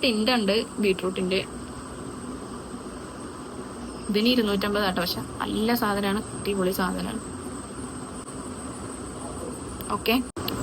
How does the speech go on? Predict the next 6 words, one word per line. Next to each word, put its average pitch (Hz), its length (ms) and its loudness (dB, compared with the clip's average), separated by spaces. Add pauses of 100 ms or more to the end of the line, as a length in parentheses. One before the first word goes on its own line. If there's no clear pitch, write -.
(160)
ഇനി 214 140 10 (100)
ലിപ്സ്റ്റിക്. - 440 6 (1400)
ലിപ്സ്റ്റിക് 220 460 6 (120)
ഞാനങ്ങനെ 220 440 8 (120)
ഒരുപാട് 208 500 10
വാങ്ങിച്ച് 190 380 8